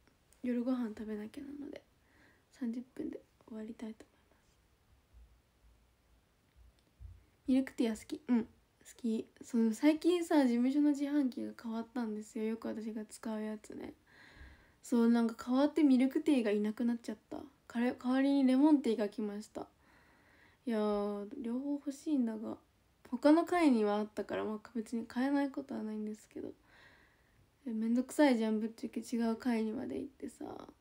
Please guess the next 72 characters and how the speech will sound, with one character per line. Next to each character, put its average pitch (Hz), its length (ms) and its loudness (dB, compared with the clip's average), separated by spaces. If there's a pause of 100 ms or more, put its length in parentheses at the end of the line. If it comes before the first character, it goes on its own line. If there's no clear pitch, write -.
(1000)
ミ 220 80 -4
ル 220 80 -8
ク - 180 -20
テ 240 100 -12
ィ - 40 -10
ー - 40 -20
買 - 200 -16
い 269 40 -12
に 269 120 -12
行 285 120 -14
く - 60 -20
の。 - 60 -20 (140)
そ - 140 -20
こ - 120 -20
ま 269 120 -4
で 302 140 0
し 302 60 -10
て 302 120 -8
好 294 60 -10 (100)
き 294 60 -12
じ 254 80 -6
ゃ 220 40 -6
な 220 100 -6
い 214 40 -6
ん 208 60 -4
だ 214 60 -6
よ 214 100 -8
な 208 200 -8
と - 120 -14
思 214 140 -10
い 208 40 -12
な 220 140 -12
が 262 100 -10
ら。 - 120 -12 (1600)
<laughs> 254 40 -10 (2750)
で 285 100 8
も、 254 80 8
ど 262 100 8
っ 262 60 0
ち 311 120 2
が 247 140 4
好 - 100 -18
き 233 120 -4
っ 220 60 -4
て 208 100 -8
聞 - 120 -16
か 202 140 -6
れ 196 100 -2
た 214 140 -8
ら、 208 140 -8
レ 208 100 -10
モ 208 160 -6
ン 208 80 -10
テ - 80 -10
ィ - 60 -8
ー - 40 -12
の 233 60 -12
方 247 80 -14
が 302 60 -16
好 285 80 -18 (220)
き。 - 140 -20 (1300)
け - 100 -12
ど、 233 100 -6
ミ 226 140 -4
ル 226 100 -6
ク - 120 -18
テ - 160 -10
ィ - 20 -6
ー 214 40 -8
も 233 120 -6
好 - 20 -20
き。 - 280 -20